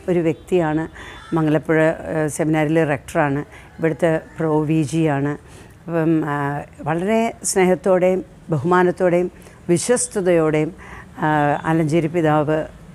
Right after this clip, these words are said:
ആ, നരികുളം അച്ഛനെ വെച്ചെങ്കിലും നരികുളം അച്ഛനും പുത്തൻവീട്ടിൽ പിതാവും കൂടെ,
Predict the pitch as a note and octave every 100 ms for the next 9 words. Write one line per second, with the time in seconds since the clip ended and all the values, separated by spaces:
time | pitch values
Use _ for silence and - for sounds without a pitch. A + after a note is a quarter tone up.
0 | - - - - E3+ D3+ C#3+ C#3+ C#3+ D#3+
1 | D#3 D#3 D#3+ D#3+ - - D#3 - D#3+ D#3+
2 | D3 - D#3 C3+ C3+ - - - - -
3 | F3+ F3+ F#3+ F3+ - D#3 D#3+ D#3+ - -
4 | - - - F3 F3 F#3+ F3+ G3+ F#3+ F3+
5 | D#3 D3+ D3+ C#3+ C3+ C#3